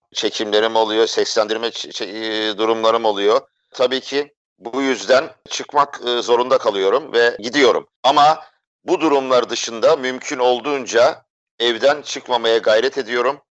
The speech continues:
ve elimden geldiğince evimde oturuyorum. Ha, bazen tabii ki insan sıkılıyor, e, evde, e, stres atmak istiyor. Bazen de çok ender olmak şartıyla ailemle beraber bir yere gidip bir şeyler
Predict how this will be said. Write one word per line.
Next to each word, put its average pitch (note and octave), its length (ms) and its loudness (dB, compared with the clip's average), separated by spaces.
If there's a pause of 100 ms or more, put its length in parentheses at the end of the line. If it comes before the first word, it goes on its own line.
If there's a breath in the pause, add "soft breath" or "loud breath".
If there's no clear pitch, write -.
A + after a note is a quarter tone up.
(100)
ve B2+ 140 2
elimden C3 680 2
geldiğince C3 960 0 (200)
evimde A#2+ 400 -2
oturuyorum. B2 520 2 (320)
Ha, B2+ 240 0
bazen D3 340 2
tabii D3 280 -2
ki - 120 -12
insan C3+ 420 -4
sıkılıyor, B2+ 880 2
e, A2+ 260 0
evde, A#2+ 340 0
e, A#2 260 2
stres C3 400 -4
atmak A2+ 280 -2
istiyor. A#2 380 -2 (520)
Bazen D3 460 4
de B2+ 60 -2
çok - 460 -4
ender C#3 360 2
olmak C3 460 2
şartıyla A#2+ 760 0 (300 soft breath)
ailemle C#3+ 560 4
beraber B2 480 4
bir B2+ 80 -4
yere D3 200 4
gidip C3+ 360 -8
bir - 60 -14
şeyler D3 440 0